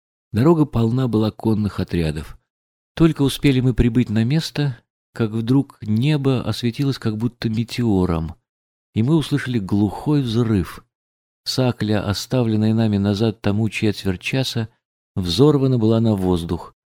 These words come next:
В ней находился пороховой запас. Разметанные камни задавили нескольких казаков. Вот все, что в то время успел я увидеть. Вечером я узнал, что в сем сражении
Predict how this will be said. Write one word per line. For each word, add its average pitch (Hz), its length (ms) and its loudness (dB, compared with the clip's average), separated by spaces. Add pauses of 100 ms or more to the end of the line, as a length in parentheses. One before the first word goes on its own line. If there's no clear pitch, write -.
(240)
В 92 120 -4
ней 147 160 2
находился 110 560 0
пороховой 104 680 2
запас. 90 540 -4 (580)
Разметанные 117 680 2
камни 131 420 -2
задавили 98 480 0
нескольких 92 520 -4
казаков. 85 680 -6 (1160)
Вот 135 260 0
все, 135 380 0
что - 220 -4
в - 100 -6
то 113 160 0
время 147 340 2
успел 127 340 -2
я 110 160 2
увидеть. 85 640 -2 (640)
Вечером 170 400 2
я 143 160 4
узнал, 113 320 2
что - 200 -4
в - 100 -6
сем 143 240 0
сражении 143 760 0